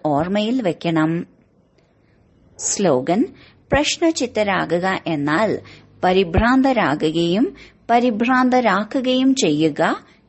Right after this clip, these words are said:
എന്നാണ് അർത്ഥം. അവ്യക്ത സൂചന: സദാ ഹർഷിതമായി ഇരിക്കുന്നതിനായി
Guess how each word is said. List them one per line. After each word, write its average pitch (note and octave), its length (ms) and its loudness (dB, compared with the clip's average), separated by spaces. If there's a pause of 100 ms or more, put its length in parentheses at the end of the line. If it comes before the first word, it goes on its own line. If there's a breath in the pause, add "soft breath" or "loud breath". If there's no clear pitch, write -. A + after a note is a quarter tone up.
എന്നാണ് G#3+ 540 0
അർത്ഥം. E3 460 -2 (1160)
അവ്യക്ത D#3 440 -2 (120)
സൂചന: E3+ 480 -2 (540 loud breath)
സദാ D4+ 380 0 (140)
ഹർഷിതമായി B3 840 -2
ഇരിക്കുന്നതിനായി D#3+ 960 0